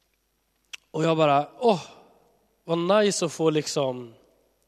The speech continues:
vad betyder det här då? Vilken ondska är det som han får bevittna?"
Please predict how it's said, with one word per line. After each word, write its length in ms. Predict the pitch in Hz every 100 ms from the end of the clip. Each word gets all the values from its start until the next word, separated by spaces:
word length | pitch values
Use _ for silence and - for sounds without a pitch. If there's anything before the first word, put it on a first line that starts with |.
| _ _
vad 140 | 143 156
betyder 520 | 156 - 240 180 135
det 100 | 120
här 240 | 117 104
då? 220 | 104 - - _ _ _ _ _ _ _ _ _ _ _ _ _ _
Vilken 320 | 147 175 196 202
ondska 520 | 208 170 147 - 185
är 160 | 170
det 140 | 160 156
som 160 | 165
han 200 | 156 160
får 360 | 151 160 156 147
bevittna?" 800 | 147 156 226 - _ 143 123